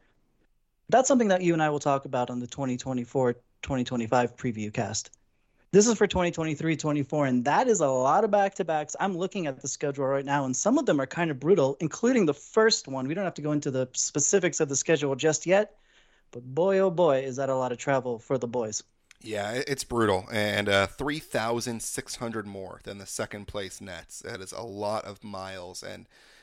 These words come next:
Speaker 2: you
Speaker 1: Oh,
Speaker 2: just
Speaker 1: three thousand, but still
Speaker 2: yeah,
Speaker 1: one
Speaker 2: you
Speaker 1: piece.
Speaker 2: said six thousand, I think, but I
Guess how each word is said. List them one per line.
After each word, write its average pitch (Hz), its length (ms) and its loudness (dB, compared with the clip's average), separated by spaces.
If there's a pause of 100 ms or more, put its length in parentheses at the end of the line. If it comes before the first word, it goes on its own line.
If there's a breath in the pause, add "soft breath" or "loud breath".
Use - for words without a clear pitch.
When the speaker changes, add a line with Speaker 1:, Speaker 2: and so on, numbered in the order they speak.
Speaker 2:
you 151 120 -6
Speaker 1:
Oh, 131 40 -2
Speaker 2:
just - 180 -6
Speaker 1:
three 147 140 -2
thousand, 104 240 -6
but 113 80 -10
still 120 160 0
Speaker 2:
yeah, 98 140 2
Speaker 1:
one 98 80 -2
Speaker 2:
you 110 60 -4
Speaker 1:
piece. 123 100 -4
Speaker 2:
said 143 140 2
six - 200 -4
thousand, 98 280 -8
I 95 40 -12
think, 95 220 -14
but 120 80 0
I - 20 2